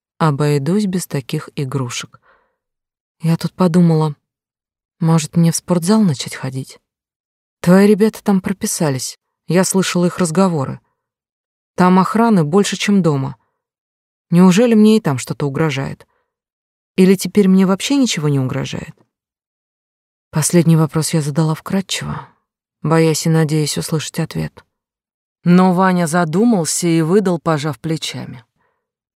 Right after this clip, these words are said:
«Ходи в зал, коль хочешь. Хоть на кулинарные курсы, если они тебе сдались. Все, чтобы ты улыбалась, Лиза».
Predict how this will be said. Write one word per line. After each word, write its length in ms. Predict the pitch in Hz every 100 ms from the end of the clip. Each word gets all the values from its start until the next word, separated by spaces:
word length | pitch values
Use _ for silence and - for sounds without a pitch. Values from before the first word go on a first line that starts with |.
| _ _ _ _ _ _
«Ходи 440 | - 214 220 202
в 60 | 170
зал, 280 | 143 165 135
коль 180 | - 143
хочешь. 580 | - 143 - - - _ _ _ _ _ _ _ _ _ _ _ _
Хоть 240 | - 208
на 120 | 220
кулинарные 640 | 220 226 220 214 202 208 214
курсы, 540 | - 151 123 - 123 _ _
если 300 | - 143 -
они 180 | 147 143
тебе 240 | 131 139
сдались. 520 | 139 139 147 131 - - _ _ _ _ _ _ _ _ _
Все, 220 | - - 214
чтобы 340 | - 156 147
ты 200 | - 151
улыбалась, 680 | - 151 139 135 127 131 -
Лиза». 420 | - - - -